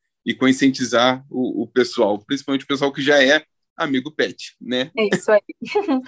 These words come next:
Speaker 2: Renan, obrigada pela sua gentileza em estar com a gente no Amigo Pet.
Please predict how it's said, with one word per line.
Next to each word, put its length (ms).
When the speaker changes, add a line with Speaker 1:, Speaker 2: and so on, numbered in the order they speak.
Speaker 2:
Renan, 420
obrigada 600
pela 340
sua 240
gentileza 760
em 80
estar 340
com 100
a 100
gente 680
no 160
Amigo 440
Pet. 480